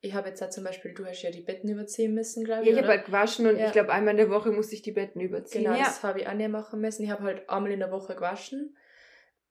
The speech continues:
Speaker 1: Ähm,
Speaker 2: Das wird auch je-, auf jedes Au-pair zukommen.
Speaker 1: Ja,
Speaker 2: Also ich, ich,
Speaker 1: aber
Speaker 2: es gibt, glaub ich, kein Au-pair, das nicht wäscht.
Speaker 1: Ja, aber das ist ja
Speaker 2: <laughs>
Speaker 1: völlig entspannt. Also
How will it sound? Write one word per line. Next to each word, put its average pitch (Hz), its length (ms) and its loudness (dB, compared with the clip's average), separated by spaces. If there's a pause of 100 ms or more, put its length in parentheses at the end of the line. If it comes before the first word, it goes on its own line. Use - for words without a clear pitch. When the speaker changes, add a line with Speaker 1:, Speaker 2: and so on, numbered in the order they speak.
(220)
Speaker 1:
Ähm, 185 760 -4
Speaker 2:
Das 247 160 2
wird 247 180 8
auch 208 100 8
je-, 220 200 6
auf 202 140 2
jedes 208 280 4
Au-pair 196 280 4
zukommen. 190 360 0
Speaker 1:
Ja, 185 120 8
Speaker 2:
Also 196 180 8
ich, 233 120 6
ich, - 220 -2
Speaker 1:
aber 180 160 -2
Speaker 2:
es 240 140 4
gibt, 269 160 0
glaub 208 160 8
ich, 226 80 2
kein 208 180 0
Au-pair, 202 240 -2
das 175 140 -12
nicht 185 140 -8
wäscht. 180 340 -8
Speaker 1:
Ja, 190 240 -8
aber 196 160 2
das 359 180 8
ist - 80 0
ja 190 80 6
Speaker 2:
<laughs> - 0 -
Speaker 1:
völlig 185 320 0
entspannt. 165 480 -2
Also - 320 2